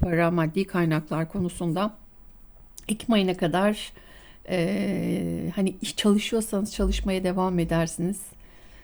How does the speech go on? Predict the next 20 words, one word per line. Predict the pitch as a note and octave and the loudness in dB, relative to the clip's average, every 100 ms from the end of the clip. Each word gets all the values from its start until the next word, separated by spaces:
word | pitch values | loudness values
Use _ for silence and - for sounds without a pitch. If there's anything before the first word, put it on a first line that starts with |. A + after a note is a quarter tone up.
| - - - - | -20 -20 -20 -12
E, | - - F3+ F#3+ | -8 -6 -6 -4
burada | F3+ F3+ F#3+ F3+ | -4 -4 -4 -2
birisinden | F#3+ G3+ F#3+ F#3+ F#3+ | -2 -2 -2 -2 0
beklenti | F3+ F3+ G3 F3+ F#3 G3 | -2 -2 0 0 0 -4
içindeyseniz, | - F#3+ F#3+ G3 - F3+ F#3 - - - - - - - - - - | -4 -2 0 -2 0 -2 0 -2 -6 -8 -12 -18 -20 -20 -20 -20 -6
e, | F3+ F#3 | -4 0
Temmuz | G3 F#3+ F#3+ F#3 | 2 2 2 2
ayında | F#3 F3+ F3 | 2 2 0
bazı | F3+ F3+ F3+ | 0 -2 0
gelişmeler | F3+ F3+ - F3 F3+ F3+ | 0 0 0 0 2 2
yaşarsınız. | E3+ E3+ D3+ E3+ - G3 G#3 | 2 0 -2 -2 -2 -2 -2
Temmuz, | - F#3+ F3+ E3+ - | -2 -2 0 -2 -2
Ağustos, | F3 E3+ F3 - | -2 -2 -6 -2
Eylül, | F3 F#3+ G#3 | 0 0 0
Ekim'de | G3 - F#3 F#3 | -2 0 -2 -2
sonuçlanır | F#3 F3 E3+ - E3+ F3+ F#3 | 0 -2 -2 0 0 0 -2
gibi | F3 F3+ F#3+ | -6 -6 -4
gibi | E3+ F#3+ | -6 0
görseller | F3 E3 - D#3+ D#3+ - - | 0 0 -2 -4 -4 -6 -8
var. | - - - - | -10 -14 -16 -18